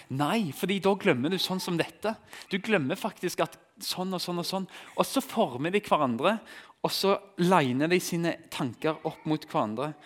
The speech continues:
og så hører de partneren sine tanker og stiller spørsmål, og så skjerper de sine hverandre tank-, hverandre sine tanker, og så følger de det. Sånn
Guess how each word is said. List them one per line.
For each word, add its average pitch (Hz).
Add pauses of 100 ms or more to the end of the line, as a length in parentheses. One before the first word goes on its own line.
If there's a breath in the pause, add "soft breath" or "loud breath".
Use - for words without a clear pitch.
(180 loud breath)
og -
så 151
hører 143
de 160 (380 loud breath)
partneren 143 (140)
sine 139
tanker 147
og 135
stiller 147
spørsmål, -
og -
så 170
skjerper -
de 175
sine 131
hverandre 123
tank-, 104 (200)
hverandre 131
sine 147
tanker, 143 (2500 soft breath)
og -
så 160
følger 185
de 113
det. - (1600 loud breath)
Sånn 170